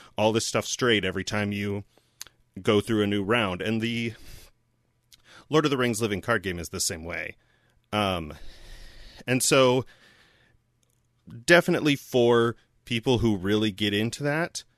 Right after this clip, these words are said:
there are plenty of games out there that do that. But for your not quite casual, but slightly more casual players who are like, "Yeah, can we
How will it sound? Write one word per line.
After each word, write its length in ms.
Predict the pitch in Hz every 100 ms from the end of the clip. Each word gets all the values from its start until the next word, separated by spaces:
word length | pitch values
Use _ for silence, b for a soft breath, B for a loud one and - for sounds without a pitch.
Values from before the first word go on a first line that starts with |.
| _ _ _ _ _ -
there 220 | 98 98 92
are 60 |
plenty 360 | - 98 101 101
of 140 | 98
games 340 | 101 98 92 -
out 160 | 90 92
there 160 | 90
that 140 | 82 -
do 180 | 170 143
that. 260 | 87 -
But 180 | 107 92
for 440 | - 104 107 107 b b b
your 340 | 98 101 98 - _ _ _ B B B B B -
not 280 | 120 120 -
quite 320 | 131 123 -
casual, 580 | - 123 127 131 143 147
but 220 | 113 -
slightly 640 | - - 117 110 110 117 113
more 260 | 113 113
casual 640 | 113 110 107 110 120 117 113 b b
players 420 | - 104 113 139 -
who 80 |
are 100 | 104
like, 360 | 101 95 92 - _ _ _ _ -
"Yeah, 360 | 147 160 123
can 280 | - 127 113
we 460 | 127 131 135 131